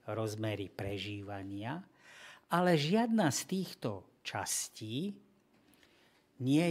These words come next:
je samostatná a nemôže existovať samostatne.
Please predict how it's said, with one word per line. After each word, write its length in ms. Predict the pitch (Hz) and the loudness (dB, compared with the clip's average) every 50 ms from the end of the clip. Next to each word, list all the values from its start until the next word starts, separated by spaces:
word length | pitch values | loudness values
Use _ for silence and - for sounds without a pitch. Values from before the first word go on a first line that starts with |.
| 156 139 123 | 4 2 0
je 60 | 110 107 - - - _ _ _ _ _ _ _ _ _ _ _ _ _ _ - | -2 -4 -10 -18 -20 _ _ _ _ _ _ _ _ _ _ _ _ _ _ -8
samostatná 1000 | - - - 123 120 127 139 131 - - - 135 127 123 - - 131 127 143 - | -4 0 2 2 4 4 4 2 2 -2 0 -2 -2 -2 -2 -4 -4 -4 -4 -4
a 60 | - 107 | -6 -4
nemôže 480 | 104 120 123 123 123 123 110 101 110 107 | -2 0 2 2 2 2 0 -2 -4 -4
existovať 840 | 123 120 107 110 110 110 107 - - - 110 104 104 101 98 - - | -4 -4 -4 -4 -4 -4 -4 -6 -8 -8 -8 -6 -6 -8 -8 -12 -16
samostatne. 1040 | - - - - 101 90 92 92 92 - - - - - - _ - - 117 117 - | -12 -8 -8 -6 -6 -8 -8 -8 -8 -8 -10 -10 -14 -16 -16 _ -20 -18 -18 -18 -18